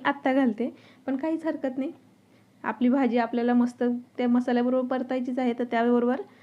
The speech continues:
आलं लसूणची पेस्ट पण छान परतली जाईल. तर आलं लसूणची पेस्ट घातली एक छोटा चमचा आणि हे छान आपल्याला हाय फ्लेमवरतीच एक दोन मिनटं मस्त परतून घ्यायचं आहे, म्हणजे जे एक्स्ट्राचं पाणी आहे ते पटकन ऑब्झर्व होऊन जाईल,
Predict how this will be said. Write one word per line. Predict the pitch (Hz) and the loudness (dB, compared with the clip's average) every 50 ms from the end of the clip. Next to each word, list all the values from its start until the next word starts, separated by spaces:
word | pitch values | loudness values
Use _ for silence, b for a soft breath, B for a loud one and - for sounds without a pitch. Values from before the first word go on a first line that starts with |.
| b b b b | b b b b
आलं | 247 220 233 240 | 2 2 4 6
लसूणची | 240 247 240 - 247 240 240 240 | 4 4 4 4 4 4 4 2
पेस्ट | - 233 233 247 - - | 0 -2 -2 -2 -4 -4
पण | - 240 247 - | -2 -2 -2 0
छान | 277 247 311 330 - - - | 0 -2 -2 -2 -8 -2 0
परतली | 302 262 240 226 226 - 196 | 2 4 4 2 2 0 -2
जाईल. | 185 185 170 170 175 - - b b b b b b b b b b b b _ _ - | -2 -2 -4 -4 -6 -10 -14 b b b b b b b b b b b b _ _ -10
तर | - 220 233 - | -8 -8 -4 -2
आलं | 226 226 233 233 | 0 2 4 4
लसूणची | 240 247 247 262 247 247 262 | 4 2 4 4 4 4 2
पेस्ट | 247 - 240 226 240 247 240 | 2 2 2 2 2 2 2
घातली | 247 247 240 226 226 | 2 2 2 2 0
एक | 220 220 220 - | 0 0 0 -2
छोटा | 277 226 226 214 | 0 0 0 0
चमचा | 214 226 226 220 208 208 - 254 302 - - | 0 2 2 2 0 -2 -4 -6 -8 -8 -6
आणि | - 214 220 226 | -4 0 2 4
हे | 240 247 233 240 | 4 4 4 2
छान | - - 277 254 254 262 | -2 -2 0 2 2 2
आपल्याला | 254 247 254 247 240 247 254 320 B B B B B B B - | 2 2 2 4 4 4 2 2 B B B B B B B 0
हाय | - 247 233 247 | 2 4 4 4
फ्लेमवरतीच | 247 - 277 262 262 262 262 262 254 240 226 - 277 320 302 - - _ | 4 4 2 2 2 2 2 2 2 2 2 0 0 -2 -2 -6 -4 _
एक | - 240 226 220 220 | 0 0 0 2 4
दोन | 269 262 254 | 4 6 6
मिनटं | 262 254 254 247 247 269 | 6 6 6 6 6 8
मस्त | 254 247 247 247 - - 285 277 277 | 6 6 4 4 2 2 0 2 4
परतून | - 262 247 247 - 269 269 277 | 4 4 4 4 4 4 4 6
घ्यायचं | 294 302 262 247 247 - 233 | 6 6 6 6 6 4 2
आहे, | 226 247 254 254 | 4 4 4 2
म्हणजे | 254 254 233 233 240 | 2 4 4 4 4
जे | 233 - | 2 2
एक्स्ट्राचं | - 254 247 247 - - 262 247 247 262 254 | 0 0 -2 -2 -2 -2 0 0 2 0 0
पाणी | 254 254 233 226 220 233 | 2 2 2 4 2 2
आहे | 226 226 233 247 285 B B B B B B B - | 2 2 2 2 0 B B B B B B B -8
ते | 240 | -6
पटकन | 226 - 233 226 - - 277 294 - - | -4 -4 -4 -4 -2 -2 -2 -2 0 2
ऑब्झर्व | - 262 254 233 226 277 269 277 | 4 4 4 6 6 4 4 6
होऊन | 277 269 254 254 247 | 6 4 6 6 6
जाईल, | 233 214 214 277 | 6 4 4 2